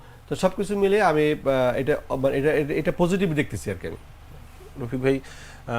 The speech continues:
Speaker 2: আমরা শুনছিলাম, শেষ করব এবং, আহ, শেষটা আন্তর্জাতিক ফুটবল দিয়েই, আহ, শেষ করতে চাই। ইংলিশ প্রিমিয়ার লিগ এবং, আহ, ফরাসি, উম, ওপেন লিগে দুই হাজার চব্বিশ, আহ,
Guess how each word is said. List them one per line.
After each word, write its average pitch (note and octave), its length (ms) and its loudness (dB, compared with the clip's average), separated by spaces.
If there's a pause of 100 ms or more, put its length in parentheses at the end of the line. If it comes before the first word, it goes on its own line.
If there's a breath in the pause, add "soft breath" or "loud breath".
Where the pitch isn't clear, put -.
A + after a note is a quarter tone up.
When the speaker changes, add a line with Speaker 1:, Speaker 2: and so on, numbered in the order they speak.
Speaker 2:
আমরা B2 160 -4
শুনছিলাম, E3+ 460 -2
শেষ D#3+ 220 -2
করব D#3+ 280 2
এবং, C3+ 440 0
আহ, A2+ 180 -2
শেষটা - 320 -6
আন্তর্জাতিক A#2+ 520 -8
ফুটবল A2+ 300 -8
দিয়েই, B2 440 -4
আহ, G#2 160 -4
শেষ - 240 -10
করতে A2 260 -8
চাই। D3+ 200 -2 (580 loud breath)
ইংলিশ D3+ 220 0
প্রিমিয়ার D#3+ 280 4
লিগ F3+ 200 0
এবং, B2+ 320 -2
আহ, G#2+ 300 -4
ফরাসি, A#2+ 560 -2
উম, G#2+ 140 -8 (180)
ওপেন D#3 280 2
লিগে C3+ 200 4
দুই B2+ 140 4
হাজার B2 160 2
চব্বিশ, C3 640 0 (380 loud breath)
আহ, G2+ 60 -12